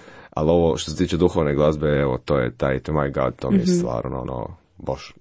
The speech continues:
Speaker 1: wow.
Speaker 2: To ćemo svakako poslije pustiti. <laughs> Em, onda čekamo i taj projekt, evo, sve
Speaker 1: Da.
Speaker 2: nešto čekamo. <laughs> Em, a kako je,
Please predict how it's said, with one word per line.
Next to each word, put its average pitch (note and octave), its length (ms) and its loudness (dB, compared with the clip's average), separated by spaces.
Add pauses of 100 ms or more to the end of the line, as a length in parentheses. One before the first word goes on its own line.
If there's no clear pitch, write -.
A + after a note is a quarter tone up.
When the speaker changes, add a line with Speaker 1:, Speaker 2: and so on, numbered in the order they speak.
(160)
Speaker 1:
wow. A1 260 -6 (560)
Speaker 2:
To - 140 -6
ćemo E3 180 -2
svakako E3 340 -2
poslije D#3+ 300 -2
pustiti. A#3 520 -2 (480)
<laughs> - 420 -14
Em, F#3+ 600 6 (960)
onda F#3+ 460 6
čekamo E3+ 440 2
i D#3+ 60 4
taj F#3 200 2
projekt, G#3 440 2
evo, E3+ 160 4
sve A3+ 160 2
Speaker 1:
Da. G#3+ 40 4
Speaker 2:
nešto G#3 200 4
čekamo. G3+ 440 6
<laughs> E5 60 12 (960)
Em, G#3 720 8 (200)
a F#3+ 160 2
kako B3 320 4
je, A3+ 200 6